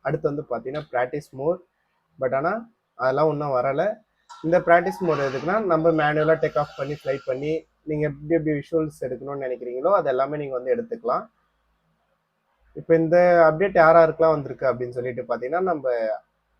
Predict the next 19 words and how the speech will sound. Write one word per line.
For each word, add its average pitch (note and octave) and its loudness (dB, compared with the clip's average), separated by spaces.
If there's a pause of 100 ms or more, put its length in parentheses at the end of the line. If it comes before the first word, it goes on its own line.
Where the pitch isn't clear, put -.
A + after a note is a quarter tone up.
இந்த D#3 0
மாதிரி F3 4
டிஸ்ப்ளே E3+ -4
வச்ச F#3 -2
கண்ட்ரோலர் C#3 -4
யூஸ் C#3 -8
பண்ற B2 -2
எல்லாருக்குமே C3+ 0
வந்து C3+ -8
பாத்தீங்கன்னா, B2 -6
நமக்கு B2+ -8
வந்து B2+ -14
சாஃப்ட்வேர் B2 -4
அப்டேட் A2+ -10
வந்து A#2 -10
கொடுத்துருக்காங்க. A2+ -14 (540)
And F#3+ -4
நீங்க F#3 -2
இதுலயுமே D#3 0